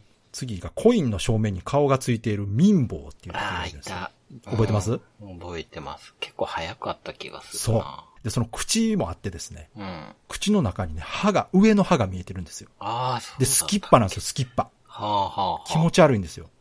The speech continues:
Speaker 2: はあ。
Speaker 1: で、こいつは移動速度が速くて追跡してくるんで、結構手強い。
Speaker 2: うん。
Speaker 1: で、次がね、青いスライム状でソフトブロック抜けてくる、
Speaker 2: うん。
Speaker 1: コンドリアっていう敵。
Speaker 2: うんうんうんうん。
Speaker 1: ブロック抜けてね、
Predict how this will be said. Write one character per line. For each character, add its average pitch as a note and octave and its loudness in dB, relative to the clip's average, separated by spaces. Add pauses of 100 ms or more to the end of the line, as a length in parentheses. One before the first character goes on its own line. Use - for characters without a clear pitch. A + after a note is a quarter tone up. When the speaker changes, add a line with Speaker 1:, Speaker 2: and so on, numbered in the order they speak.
Speaker 2:
は F2+ -14
あ。 - -20
Speaker 1:
で、 - -8
こ C#3 2
い - 2
つ - -2
は D3 6
移 B2 -2
動 C#3 4
速 - 0
度 G2+ -2
が F2 -8
速 G#2+ 0
く - -14
て - -8
追 F3+ 0
跡 E3 -4
し - -4
て C#3 0
く F#2+ -8
る F2+ -8
ん - -12
で、 E2 -12
結 - -8
構 A#2 -2
手 A2 -2
強 F#2 -6
い。 D2+ -14 (200)
Speaker 2:
う - -8
ん。 F#2+ -10 (460)
Speaker 1:
で、 G2 -14
次 B2 -4
が F2 -6
ね、 D#2+ -12
青 A#2+ 2
い A#2 2
ス - -4
ラ A2 2
イ A2+ 2
ム A2 0
状 A2+ 0
で A2 0
ソ D3+ -4
フ - -10
ト D3 -2
ブ C3 0
ロ C#3 4
ッ C3 -2
ク - -12
抜 F#2+ -4
け G#2+ 0
て G#2+ -4
く - -8
る、 E2+ -12
Speaker 2:
う C#3 -10
ん。 D3 -6 (180)
Speaker 1:
コ E3 4
ン D#3+ 4
ド C#3 8
リ G#2+ 0
ア E2+ -10
っ - -18
て - -18
い - -16
う - -16
敵。 - -14
Speaker 2:
う C3 -10
ん - -6
う A#2+ -6
ん B2 -6
う - -6
ん A2+ -6
う G#2 -6
ん。 E2+ -12 (1160)
Speaker 1:
ブ A2 4
ロ A3+ 8
ッ A#3 4
ク B2 -2
抜 A2+ 4
け G#2 -2
て F2+ -6
ね、 F2 -8